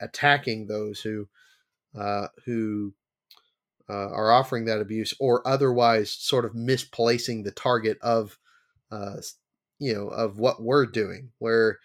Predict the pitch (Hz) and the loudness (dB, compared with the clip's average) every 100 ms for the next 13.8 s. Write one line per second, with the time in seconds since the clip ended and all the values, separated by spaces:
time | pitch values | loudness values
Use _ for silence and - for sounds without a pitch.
0 | _ _ _ 143 120 107 107 113 110 101 | _ _ _ -4 -2 0 0 0 0 0
1 | 117 107 101 104 107 104 104 107 107 104 | -4 -6 -4 -4 -2 -2 0 0 0 -2
2 | 104 101 98 110 104 104 107 110 107 104 | -4 -6 -6 -6 -6 -4 -2 -2 -2 -2
3 | 107 107 104 101 - 104 101 123 110 107 | 0 0 -2 -4 -4 -4 -2 -4 -2 -2
4 | 113 107 101 117 123 117 113 107 110 104 | -2 -6 -6 -4 -2 -4 -6 -6 -4 -2
5 | 107 113 104 113 - 98 101 107 113 104 | 0 0 0 -4 -4 -6 -4 -4 -4 -8
6 | 104 107 107 104 92 - 107 - 98 92 | -6 -4 -6 -6 -8 -6 -6 -4 -8 -8
7 | _ _ _ _ 104 104 98 90 _ _ | _ _ _ _ -8 -6 -6 -8 _ _
8 | - - 113 107 101 107 104 113 107 104 | -6 0 2 2 2 0 0 -2 -4 -2
9 | 101 110 104 107 113 113 113 139 359 - | 0 0 -2 -6 -6 -6 -2 2 2 0
10 | _ _ _ _ _ _ _ - 117 139 | _ _ _ _ _ _ _ -14 -4 4
11 | 135 131 - 143 139 139 127 - 139 139 | 6 4 4 2 2 0 -2 -2 -4 -2
12 | 123 113 117 110 107 - _ _ _ _ | -4 0 2 2 0 -4 _ _ _ _
13 | _ _ _ 110 107 104 98 | _ _ _ -4 -2 0 -2